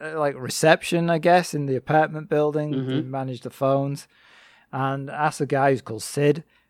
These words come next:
Speaker 1: uh, you know, "No more calls placed to my home. You know, grieving. I want everything quiet."
Speaker 2: Mm-hmm.
Speaker 1: And so Sid says, "Yep, no problem." But then the phone rings. And it's Marty.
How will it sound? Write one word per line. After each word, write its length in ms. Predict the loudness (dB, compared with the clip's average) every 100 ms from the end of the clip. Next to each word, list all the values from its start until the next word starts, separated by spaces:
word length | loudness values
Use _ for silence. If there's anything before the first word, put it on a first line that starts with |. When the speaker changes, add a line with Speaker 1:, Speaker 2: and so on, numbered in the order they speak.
| _ _
Speaker 1:
uh, 100 | -12 -12
you 120 | -10
know, 160 | -8 -4
"No 240 | 2 4
more 180 | 8 6
calls 340 | 6 4 4
placed 400 | 2 2 2 0
to 80 | -6
my 140 | -6 -2
home. 420 | 2 2 0 -6 _ _ -16
You 80 | -12
know, 220 | -12 -16 _ -10
grieving. 480 | -6 -4 -4 -6 -10
I 60 | -16
want 180 | -14 -12 -12
everything 380 | -8 -8 -6 -10
quiet." 440 | -8 -8 -6 -8 -14 _ -14
Speaker 2:
Mm-hmm. 260 | -10 -8 -8 -10 _ _ _ _ _ -14
Speaker 1:
And 120 | -10
so 140 | -6
Sid 240 | -6 -6 -8
says, 260 | -10 -4
"Yep, 160 | 0 0 _ -10
no 140 | -8
problem." 460 | -4 -4 -4 -4 -10 -14 _ _ _ _
But 120 | -8
then 160 | -6 -6
the 80 |
phone 280 | -6 -6 -4
rings. 520 | -6 -6 -6 -8 -12 -20 _ _ _ _ _ _ _ _ _ _ _ -12
And 140 | -10
it's 200 | -10 -14
Marty. 520 | -14 -8 -8 -10 -18